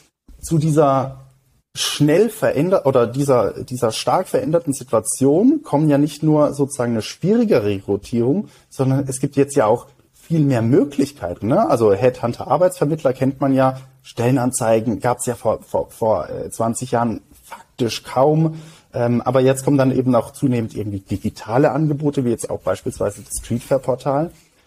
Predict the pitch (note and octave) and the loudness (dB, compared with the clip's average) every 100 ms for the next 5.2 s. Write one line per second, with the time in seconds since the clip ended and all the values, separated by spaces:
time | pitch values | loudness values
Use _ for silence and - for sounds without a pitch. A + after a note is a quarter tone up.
0 | _ - C3+ E3 F3+ - D#3 D3+ D3 D#3+ | _ -2 2 2 0 -4 -6 -4 0 2
1 | F3+ - D3 G3+ D3 F#2+ - - A2 A#2+ | 2 0 0 2 2 -2 -4 0 0 0
2 | - - C3+ - - B2 A#2 B2+ B2+ A#2 | -8 -6 -2 -2 -2 -4 -2 0 2 0
3 | A2 C#3 D#3 F#3 D#3+ C#3+ B2 D3+ D#3 E3 | 0 0 0 0 2 2 2 -2 0 -2
4 | D#3+ - C3 C3 C#3+ D#3+ D#3 - _ _ | -2 -4 -2 -2 0 0 -2 -6 _ _
5 | G#2+ B2+ | -6 -2